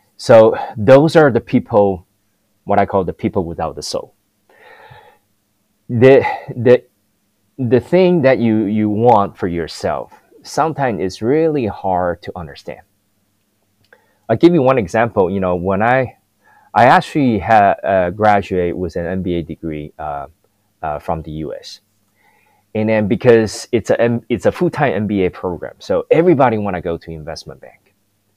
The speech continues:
And that was the thing I wanna do when I was, uh, at school as well. Because why? I don't know myself.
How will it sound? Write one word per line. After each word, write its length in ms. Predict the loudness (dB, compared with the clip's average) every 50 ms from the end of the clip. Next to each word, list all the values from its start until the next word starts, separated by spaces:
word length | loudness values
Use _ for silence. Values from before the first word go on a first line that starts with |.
| _ _ _ _ _ _ _ _ _
And 140 | -8 -6 0
that 240 | 2 4 4 4 4
was 260 | 4 2 2 2 0
the 140 | -4 -6 -6
thing 220 | -4 -4 -4 -4
I 80 | -2 -4
wanna 280 | -4 -6 -8 -10 -10 -10
do 220 | _ -8 -8 -8
when 240 | -8 -10 -10 -10 -8
I 80 | -10
was, 360 | -10 -10 -10 -12 -12 -16 -20 _ _ _ _ _ _ _ _ _
uh, 120 | -8 -8 -6
at 140 | -8 -8 -10
school 300 | -10 _ -8 -8 -6 -8
as 180 | -10 -8 -4
well. 220 | -4 -4 -4 -4 _ _ _ _
Because 320 | -10 -6 -4 -4 -6 -4 -4
why? 300 | -2 -2 -2 -2 -4 _ _ _ _ _ _ _ _ _
I 140 | 0 2 4
don't 220 | 6 6 6 6 6
know 180 | 6 6 6
myself. 600 | 4 2 0 -2 -4 -10 -10 -10 -10 -12 -20 -20